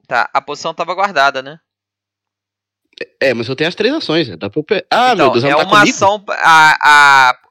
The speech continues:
Speaker 1: a, você tem
Speaker 2: Ah.
Speaker 1: cinto? Você tem ba-, bandoleira?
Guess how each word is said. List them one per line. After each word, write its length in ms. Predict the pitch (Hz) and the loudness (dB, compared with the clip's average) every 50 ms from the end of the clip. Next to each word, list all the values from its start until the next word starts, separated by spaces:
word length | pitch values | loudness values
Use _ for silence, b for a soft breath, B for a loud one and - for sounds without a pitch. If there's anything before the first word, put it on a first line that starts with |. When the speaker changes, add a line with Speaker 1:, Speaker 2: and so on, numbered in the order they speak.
| - - 123 131 131 127 123 | -8 -4 0 2 2 2 2
Speaker 1:
a, 40 | 127 | 0
você 160 | - - 185 | -2 -4 -10
tem 140 | - 190 185 | -8 -8 -10
Speaker 2:
Ah. 20 | |
Speaker 1:
cinto? 500 | 185 - 240 240 220 175 - - 120 110 110 _ _ _ _ _ _ _ _ _ _ _ _ _ _ _ _ _ _ | -10 -8 -6 -6 -6 -8 -10 -16 -20 -20 _ _ _ _ _ _ _ _ _ _ _ _ _ _ _ _ _ _ _
Você 160 | _ - 151 | _ -10 -8
tem 140 | 143 175 175 | -6 -6 -4
ba-, 180 | 170 175 160 - | -2 -2 -2 -2
bandoleira? 680 | 156 160 156 143 151 156 170 175 160 127 113 110 113 | -4 -6 -4 -4 -4 -4 -2 -2 -2 -2 -4 -6 -8